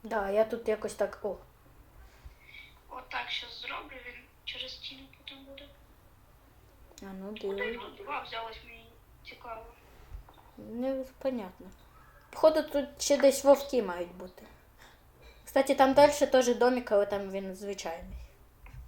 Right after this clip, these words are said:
Speaker 2: Да, я бачу.
Speaker 1: Блін, я за тобою не встигаю глитати.
Speaker 2: Я там вбив?
Speaker 1: Да, ти вдвох убив, все нормально. У мене, якщо що, теж бандаж. Так що краще забери його собі.
Speaker 2: Ну, я,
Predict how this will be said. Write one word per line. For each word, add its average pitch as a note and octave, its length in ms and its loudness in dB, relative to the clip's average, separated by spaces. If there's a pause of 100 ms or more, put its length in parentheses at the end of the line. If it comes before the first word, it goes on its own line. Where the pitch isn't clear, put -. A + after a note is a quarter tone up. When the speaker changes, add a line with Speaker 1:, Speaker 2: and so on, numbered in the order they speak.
(120)
Speaker 2:
Да, C4+ 140 -16
я G#3+ 200 -8
бачу. - 280 -10 (1900)
Speaker 1:
Блін, G#3+ 240 0 (100)
я G#3+ 180 8
за A#3 80 -2
тобою B3+ 280 10
не A#3+ 60 2
встигаю A#3 520 4
глитати. A3+ 500 0 (220)
Speaker 2:
Я B3 220 -8
там C#4 280 -10
вбив? C#4 180 -6 (300)
Speaker 1:
Да, A#3 280 8
ти B3 180 6
вдвох A3 380 4
убив, F#3+ 260 2
все G3+ 220 0
нормально. G3 420 -4 (1120)
У B3+ 40 2
мене, D#4 180 8
якщо D4 200 4
що, D4 180 8
теж C4+ 220 8
бандаж. F#3 540 -2 (1000)
Так A#3 140 0
що C4+ 120 4
краще C4 340 6
забери A3+ 360 4
його G#3+ 160 0
собі. F#3 300 -8 (960)
Speaker 2:
Ну, C4+ 60 -20
я, C4 120 -16